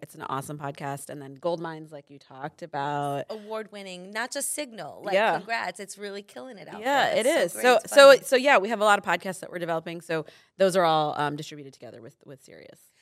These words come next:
Speaker 2: That's so exciting. Yeah, there's a lot. I mean, um, the public relations department sent over a, just a slew of things. I'm like, "How is this? How do you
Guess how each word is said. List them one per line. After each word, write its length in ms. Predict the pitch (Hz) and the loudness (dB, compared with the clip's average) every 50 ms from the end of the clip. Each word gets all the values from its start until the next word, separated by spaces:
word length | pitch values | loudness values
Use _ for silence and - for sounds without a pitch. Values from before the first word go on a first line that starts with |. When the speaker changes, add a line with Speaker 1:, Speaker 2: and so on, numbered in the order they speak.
| _ _ | _ _
Speaker 2:
That's 200 | - 233 233 - | -14 -14 -12 -12
so 120 | - 247 | -10 -10
exciting. 540 | 220 214 214 - - 214 202 202 190 190 202 | -10 -10 -10 -8 -6 -4 -4 -4 -6 -10 -12
Yeah, 140 | 208 226 220 | -10 -10 -8
there's 240 | 214 269 359 - - | -8 -8 -12 -12 -14
a 40 | 370 | -16
lot. 400 | 302 202 190 180 185 185 175 - - | -16 -12 -10 -8 -6 -6 -6 -6 -8
I 80 | 196 | -10
mean, 300 | 208 220 226 220 214 214 208 _ | -12 -12 -12 -12 -14 -16 -14 _
um, 260 | 214 214 208 202 202 | -10 -8 -8 -8 -10
the 100 | 190 202 | -14 -16
public 340 | 202 - - 233 233 247 - | -14 -12 -10 -10 -10 -12 -12
relations 400 | 214 196 180 185 - - 214 - | -12 -14 -12 -12 -12 -14 -14 -14
department 460 | - 208 - - 190 156 110 175 - - | -16 -18 -12 -10 -10 -10 -10 -14 -18 -16
sent 200 | - - 202 - | -14 -14 -14 -12
over 280 | - - 214 185 196 - | -12 -12 -10 -10 -10 -8
a, 120 | - 180 185 | -8 -10 -10
just 280 | 196 _ - 247 - - | -10 _ -14 -12 -12 -10
a 60 | 240 | -10
slew 840 | - - - - - - - 254 269 294 311 294 254 208 170 156 - - _ _ _ _ _ _ - | -10 -10 -10 -12 -12 -14 -16 -14 -10 -6 -4 -4 -4 -4 -4 -8 -14 -20 _ _ _ _ _ _ -8
of 100 | 220 202 | -8 -8
things. 460 | - - - - 320 302 269 247 240 | -8 -14 -8 -6 -6 -4 -6 -6 -10
I'm 60 | 247 | -10
like, 100 | 226 214 - _ _ _ | -12 -14 -16 _ _ _
"How 260 | _ - 330 381 480 605 | _ -10 -8 -6 -6 -6
is 140 | 622 - - | -6 -6 -6
this? 240 | 440 427 - - - _ _ _ | -6 -8 -10 -14 -18 _ _ _
How 240 | _ - - 392 466 | _ -10 -6 -6 -4
do 60 | 508 | -4
you 140 | 554 539 539 | -4 -6 -8